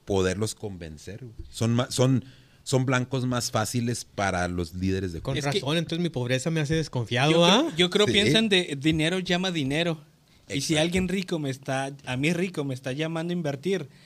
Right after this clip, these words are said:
Speaker 3: quiere decir que es un buen negocio.
Speaker 1: Ujú.
Speaker 3: Por eso confían.
Speaker 1: Ujú.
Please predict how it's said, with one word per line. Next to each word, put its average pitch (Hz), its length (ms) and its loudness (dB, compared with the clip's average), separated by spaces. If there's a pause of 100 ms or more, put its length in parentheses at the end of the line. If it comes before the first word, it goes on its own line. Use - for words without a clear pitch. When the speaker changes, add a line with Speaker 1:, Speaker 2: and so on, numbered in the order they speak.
(200)
Speaker 3:
quiere 139 180 -2
decir 135 220 -6
que 139 100 -10
es 127 80 -6
un 127 80 -4
buen 120 140 -6
negocio. 139 480 -6 (180)
Speaker 1:
Ujú. 101 300 -6 (160)
Speaker 3:
Por 120 140 -4
eso - 180 -6
confían. 135 460 -4 (920)
Speaker 1:
Ujú. 78 80 -20